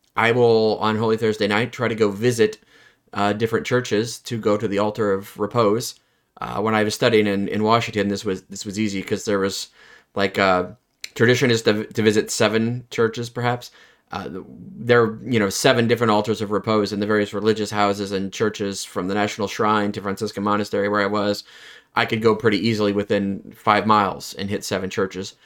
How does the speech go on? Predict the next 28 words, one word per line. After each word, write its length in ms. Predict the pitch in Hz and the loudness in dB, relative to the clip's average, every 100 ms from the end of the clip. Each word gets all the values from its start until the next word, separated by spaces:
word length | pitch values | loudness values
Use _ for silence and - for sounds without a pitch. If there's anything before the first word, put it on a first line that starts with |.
| - - _ _ | -20 -20 _ _
Um, 480 | 104 101 95 95 - | 0 2 2 -2 -4
here 200 | 117 127 | 2 4
it's 120 | 110 | 4
a 40 | 110 | 2
little 120 | 101 | 0
bit 80 | 101 | 2
harder, 400 | 98 85 71 - _ _ | 0 0 -6 -10 _ _
but 240 | 104 - _ _ _ _ | -2 -2 _ _ _ _
probably 220 | - 190 143 | 0 2 2
make 160 | 120 | -2
the 60 | 104 | -2
pilgrimage 440 | 110 104 95 95 | -2 -2 -4 -4
anyway. 300 | 92 82 69 - _ - - _ | -4 -4 -8 -14 _ -20 -20 _
So 500 | - 147 131 - - _ _ _ | 2 4 6 4 -2 _ _ _
that 320 | 110 117 123 135 | -4 0 2 2
night, 380 | 139 196 - - - | 2 2 -4 -14 -6
we 140 | 113 | -6
keep 180 | - - | -4 2
watch 480 | 208 - - - - _ _ _ | 2 2 -2 -10 -12 _ _ _
with 140 | 123 120 | -10 -2
Jesus, 400 | 180 135 82 - | 0 0 -4 -4
as 240 | 110 113 | -6 -4
he 100 | 127 | -2
told 180 | 127 131 | 0 0
his 100 | 120 | 0
apostles 460 | 123 117 104 90 | 2 2 2 -4
to 100 | - | -4
do. 220 | 98 76 | -2 -2